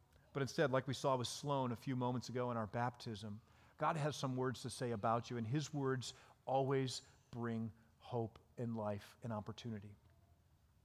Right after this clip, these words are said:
Some of you have been on the receiving end of life-giving words. Maybe you had a parent or a teacher, a pastor, a neighbor, a friend who spoke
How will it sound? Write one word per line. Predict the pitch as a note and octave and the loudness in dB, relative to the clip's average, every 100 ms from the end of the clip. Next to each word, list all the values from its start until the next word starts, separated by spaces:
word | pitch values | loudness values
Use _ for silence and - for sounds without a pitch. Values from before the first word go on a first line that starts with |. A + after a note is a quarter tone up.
| - | -16
Some | - F#3 G3 | 2 8 8
of | E3+ | 8
you | B2 B2 C3+ - - - - | 2 0 0 -4 -20 -18 -2
have | D3 | 2
been | D3 C#3+ | 4 6
on | C#3 | 6
the | C3 | 4
receiving | A#2+ - E3+ E3 C#3 C#3+ | -2 0 2 2 0 -2
end | C#3 C3+ B2 B2 - - - | 0 2 0 -4 -12 -14 -2
of | B2+ G#2+ | -2 0
life-giving | B2 C#3 - A#2 G#2 F#2+ | 2 2 0 -4 -4 -6
words. | F#2 - - - _ - _ _ - - - - - | -10 -14 -16 -18 _ -20 _ _ -20 -20 -20 -8 2
Maybe | D#3 F3+ | 4 6
you | |
had | D3 C#3+ | 8 6
a | |
parent | - - D3+ D#3+ E3+ | 4 0 4 4 4
or | B2+ | 0
a | A#2 | -2
teacher, | - E3+ D#3+ E3 D3 | 0 0 0 0 -2
a | |
pastor, | - D3 D3 D#3 D#3 | -2 -2 0 0 0
a | B2 | 2
neighbor, | C3 D3 C#3 | 2 2 2
a | A2+ | 0
friend | - C#3+ A#2 | 2 0 0
who | B2 | -2
spoke | - - D#3 C#3+ | -4 -2 2 2